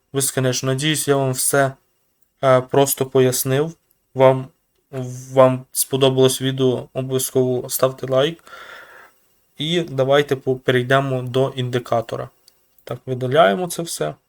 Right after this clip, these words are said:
поки. І заходимо сюди, там де індикатори. І вписуємо даний індикатор, імбаланс, детектор. Я його залишу в описі,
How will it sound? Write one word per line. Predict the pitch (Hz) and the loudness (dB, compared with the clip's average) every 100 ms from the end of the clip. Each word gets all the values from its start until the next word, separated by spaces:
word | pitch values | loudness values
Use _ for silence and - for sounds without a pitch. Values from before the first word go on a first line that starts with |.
| _ _ _ _ _ _ _ | _ _ _ _ _ _ _
поки. | 143 135 - 135 _ _ _ _ _ _ _ _ _ - | -8 -8 -10 -18 _ _ _ _ _ _ _ _ _ -8
І | 170 | -6
заходимо | 156 131 - 147 135 127 | -4 -2 2 2 2 -2
сюди, | 123 123 123 123 156 165 _ _ _ _ _ _ | -4 -6 -4 -4 -4 -12 _ _ _ _ _ _
там | 143 139 | -8 -6
де | 143 | -8
індикатори. | 139 139 143 139 139 139 135 _ - | -6 -4 -2 -4 -4 -8 -10 _ -12
І | |
вписуємо | 156 - 151 - 135 131 | -8 -4 -4 -2 -4 2
даний | 131 131 127 | 2 2 -2
індикатор, | 131 131 131 131 120 - 120 | -4 -2 -2 2 0 0 -6
імбаланс, | 127 127 135 151 143 - | -4 0 0 0 -2 -8
детектор. | 131 123 127 131 - 123 - - - _ _ _ _ _ _ _ _ _ _ _ | -6 -2 2 0 0 -8 -8 -20 -20 _ _ _ _ _ _ _ _ _ _ _
Я | 131 139 | 0 2
його | 143 135 | 4 0
залишу | 127 123 139 - 127 | 0 2 2 0 -4
в | 123 | 0
описі, | 151 165 170 - 143 | 2 2 2 -2 -4